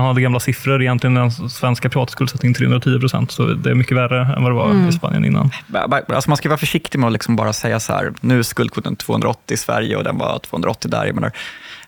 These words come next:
Speaker 3: det handlar ju egentligen om hur, eh, hur utsatta de är som har tagit lån. De svenska,
Speaker 2: Ja.
Speaker 3: alltså svenska hushåll är ju ändå, bedöms ju som ändå relativt stabila där med att vi har fortfarande ett omfattande socialbidragssystem, eh, de flesta är arbetslöshetsförsäkrade och så vidare, vilket gör att,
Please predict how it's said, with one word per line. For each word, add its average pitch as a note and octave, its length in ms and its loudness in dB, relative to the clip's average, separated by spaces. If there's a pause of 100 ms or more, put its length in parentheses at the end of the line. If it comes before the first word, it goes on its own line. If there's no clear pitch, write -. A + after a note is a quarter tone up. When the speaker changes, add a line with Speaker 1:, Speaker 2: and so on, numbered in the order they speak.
Speaker 3:
det A#2 120 0
handlar B2 260 2
ju A2+ 80 2
egentligen B2+ 380 0
om A2+ 80 0
hur, G#2+ 440 2 (100)
eh, A2 60 -2 (280)
hur A#2 100 0
utsatta - 560 0
de A2+ 200 -2
är A#2 160 0
som A2+ 160 -4
har - 40 -2
tagit A#2+ 240 -2
lån. C3+ 180 0
De A2+ 120 -2
svenska, E3+ 340 0
Speaker 2:
Ja. C3 120 2 (280)
Speaker 3:
alltså B2 200 -4
svenska D3 260 0
hushåll C#3+ 400 2
är A#2+ 40 4
ju A#2 100 2
ändå, A2 320 0
bedöms A#2+ 480 0
ju A2+ 160 0 (340)
som - 320 -4
ändå A#2 260 0
relativt C#3+ 420 -2
stabila B2 440 -2
där - 100 -2
med - 180 -2
att - 140 -6
vi - 40 -2
har - 380 -2 (460)
fortfarande A#2+ 320 -2
ett A#2 140 -2
omfattande A2 520 -4
socialbidragssystem, C3 1300 0
eh, B2 140 2 (240)
de - 120 -2
flesta - 340 -4
är - 60 -2
arbetslöshetsförsäkrade - 1000 -4
och A#2 100 -6
så B2 100 -4
vidare, A2+ 180 -2
vilket - 180 -4
gör A2+ 180 0
att, - 300 -6